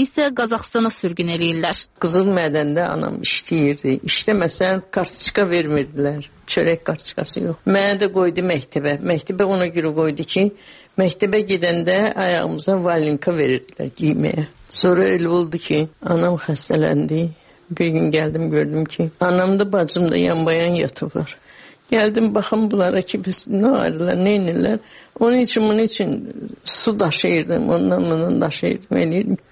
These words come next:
Speaker 2: Onun ilə belə bir, bir kə çörək verirdilər, yayın deyiblər. Onun ilə mən də sağ qaldım. Amma bunları gəldim, gördüm, ikisi də rəhmətə gedib. Donublar acından, acından da hələ.
Speaker 1: Bəzi sözlər, ifadələr Firuzə xanımın yadından çıxsa da,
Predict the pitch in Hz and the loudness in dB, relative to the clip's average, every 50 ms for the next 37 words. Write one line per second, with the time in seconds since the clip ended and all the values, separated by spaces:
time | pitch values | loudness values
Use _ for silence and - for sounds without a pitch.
0 | _ _ - - 220 226 240 240 226 214 202 190 190 190 190 208 214 233 - - | _ _ 0 2 4 4 4 4 2 2 2 2 0 0 2 2 2 0 0 -2
1 | - - - - 180 202 202 190 - 196 - - - 214 233 - - 190 180 175 | -4 -6 -8 -4 -2 -2 -2 -2 -2 -6 -8 -2 -2 -2 -2 0 0 2 2 2
2 | 180 180 175 156 156 156 156 147 156 147 151 160 160 156 151 156 170 160 151 147 | 2 2 2 2 2 0 0 0 -2 -2 0 0 2 2 0 0 0 0 0 0
3 | 151 - 165 170 165 165 - - - 202 208 220 233 226 233 233 202 196 202 202 | 0 -2 -2 -4 -2 -4 -4 -2 2 2 4 4 2 2 2 2 2 2 2 0
4 | 196 - - - 196 196 190 - - - 214 202 - - - 180 170 - - 202 | -2 -4 -2 0 0 0 0 -2 -2 0 0 0 0 -2 0 0 0 0 -2 -6
5 | - - - - _ - - - - - - - 220 220 208 220 226 226 - 254 | -6 -8 -8 -12 _ -20 -20 -20 -20 -16 -4 0 2 2 4 4 2 2 2 0
6 | 240 214 233 220 196 185 196 202 196 185 165 170 165 - 170 196 - - 202 - | 0 0 2 0 2 2 2 0 2 0 0 -2 -2 -4 -4 -4 -4 -4 -4 -4
7 | - - - - 180 170 170 - 165 160 147 - - - - 208 - 190 196 - | -4 -4 -2 -2 0 0 0 0 0 -2 -2 -4 -6 -4 -4 -2 -2 0 -2 -2
8 | - - - - - - _ - 269 262 269 262 269 247 254 269 262 226 - - | -4 -10 -14 -20 -20 -12 _ 0 2 4 4 4 2 2 2 2 2 2 0 -2
9 | - 208 214 208 - 214 220 220 220 214 233 247 202 170 165 - - - 220 220 | -2 0 0 0 2 0 0 2 2 2 2 0 0 -2 -4 -6 -4 -2 0 0
10 | 220 - 240 233 233 247 240 233 233 214 - 180 185 208 202 196 185 165 - - | 2 2 2 2 2 2 2 2 0 0 0 0 2 0 0 0 -2 -4 -6 -10
11 | - - _ - 311 320 311 - 269 - 269 247 233 - 240 233 233 220 214 - | -18 -20 _ -2 0 0 0 -2 -4 -2 0 0 0 2 0 2 2 0 0 0
12 | 240 226 220 220 226 233 240 247 247 - - 240 233 220 - 262 - - 226 214 | -2 -2 0 0 0 2 0 0 -2 -2 0 0 0 0 0 -2 -2 0 0 0
13 | 208 214 214 214 208 196 202 202 208 208 202 202 214 - - - - - 262 240 | 0 0 2 2 2 0 2 0 2 2 0 0 -2 -6 -8 -10 -4 -2 0 0
14 | 254 262 | 0 0